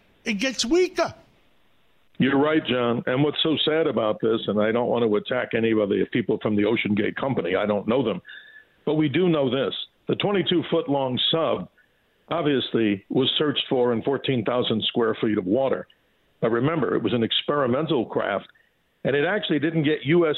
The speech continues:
Speaker 2: certification by U S regulations. So how did it actually go to do the deep dives? They did it in inter-, international waters. But, John,
Speaker 1: That's
Speaker 2: there's even
Speaker 1: it.
Speaker 2: a more
Speaker 1: That was the
Speaker 2: phenomenal
Speaker 1: technicality. And I understand
Speaker 2: Absolutely.
Speaker 1: there's articles out that, uh, he's been offering discounts to people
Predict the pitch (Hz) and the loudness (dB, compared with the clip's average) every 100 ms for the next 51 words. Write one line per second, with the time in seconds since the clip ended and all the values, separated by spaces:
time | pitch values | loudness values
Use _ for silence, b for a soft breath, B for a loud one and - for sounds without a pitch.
0 | - 156 139 131 - 175 - 101 90 104 | 0 0 0 -2 -2 -2 0 -2 0 2
1 | 117 127 104 - 117 110 120 151 - 101 | 2 2 0 0 0 2 2 0 0 -4
2 | 82 - 117 117 147 143 135 139 - 127 | -4 -2 0 0 0 0 2 0 -2 -2
3 | 135 135 127 131 127 107 143 - 117 104 | 0 2 2 0 0 0 -2 0 -2 -2
4 | 104 123 131 139 135 131 139 147 143 - | 0 0 2 0 0 0 0 0 0 -2
5 | 151 147 147 147 147 139 131 156 175 85 | -2 0 -2 -2 -2 0 0 0 0 -2
6 | - _ _ B B _ _ _ _ - | -8 _ _ B B _ _ _ _ -8
7 | 160 190 180 175 151 - - 156 185 226 | -4 -2 0 0 0 0 0 0 2 2
8 | 247 240 220 233 233 233 175 226 233 190 | 0 -2 -4 -4 -2 -4 -2 -2 0 0
9 | 151 - B B 175 165 180 202 240 233 | 0 -4 B B -4 0 2 0 0 -2
10 | 113 - 214 320 196 151 160 190 214 233 | -2 0 0 0 0 0 0 2 2 -2
11 | 214 220 180 180 185 202 - B B - | -2 -2 2 2 2 0 -6 B B 0
12 | 170 160 - 160 151 B B - 185 170 | 0 0 -2 0 0 B B -2 0 2
13 | 190 180 190 185 196 190 170 147 127 247 | 2 2 2 0 -2 0 0 -2 -2 -2
14 | - 220 190 180 175 - 170 - 233 262 | -2 -2 -2 -2 -2 -2 -2 0 0 0
15 | - 175 180 | 2 0 0